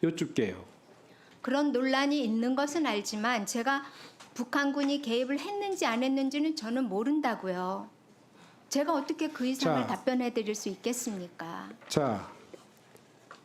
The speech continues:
Speaker 1: 오일팔에 있어서 북한군의 개입설에 대한 분명한 역사적인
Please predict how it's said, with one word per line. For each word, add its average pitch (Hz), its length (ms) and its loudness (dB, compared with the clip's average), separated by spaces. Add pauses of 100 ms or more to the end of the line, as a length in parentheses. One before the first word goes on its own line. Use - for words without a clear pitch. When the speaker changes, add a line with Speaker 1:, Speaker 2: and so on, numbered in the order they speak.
(1500)
Speaker 1:
오일팔에 233 760 4
있어서 185 380 2
북한군의 202 720 2
개입설에 202 640 2
대한 156 420 2
분명한 226 580 4
역사적인 190 720 2